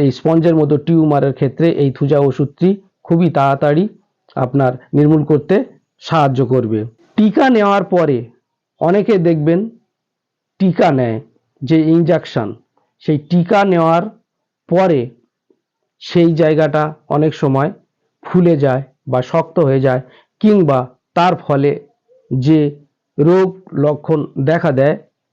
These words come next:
সেক্ষেত্রে এই থুজা ওষুধটি ব্যবহার করবেন। থুজা ওষুধটি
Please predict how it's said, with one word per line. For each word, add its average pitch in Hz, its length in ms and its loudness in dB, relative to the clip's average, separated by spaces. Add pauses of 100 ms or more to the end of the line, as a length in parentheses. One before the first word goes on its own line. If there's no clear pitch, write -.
(280)
সেক্ষেত্রে 175 880 -2 (240)
এই 147 160 2
থুজা 151 360 0
ওষুধটি 160 580 -2
ব্যবহার 127 360 -2
করবেন। 120 380 -2 (340)
থুজা 160 280 2
ওষুধটি 170 600 -2